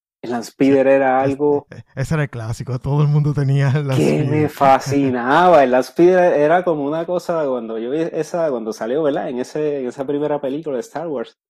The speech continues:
Speaker 1: eso fue, wow, siempre quise, ¿verdad? Ese Landspeeder era m-,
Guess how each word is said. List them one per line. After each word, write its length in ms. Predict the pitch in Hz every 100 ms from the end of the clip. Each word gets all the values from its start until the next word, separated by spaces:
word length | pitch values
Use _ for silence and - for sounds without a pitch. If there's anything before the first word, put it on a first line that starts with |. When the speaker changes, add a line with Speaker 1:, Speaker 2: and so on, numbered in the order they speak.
| -
Speaker 1:
eso 380 | 107 - 135
fue, 800 | 139 - 123 131 156 165 165 156
wow, 720 | 123 101 113 131 127 107 104 110 - 113 -
siempre 520 | - 143 151 147 135
quise, 340 | 139 135 127
¿verdad? 300 | 117 123 135
Ese 200 | 117 -
Landspeeder 480 | 135 131 - 160 147
era 420 | 131 139 143 135
m-, 340 | 123 117 113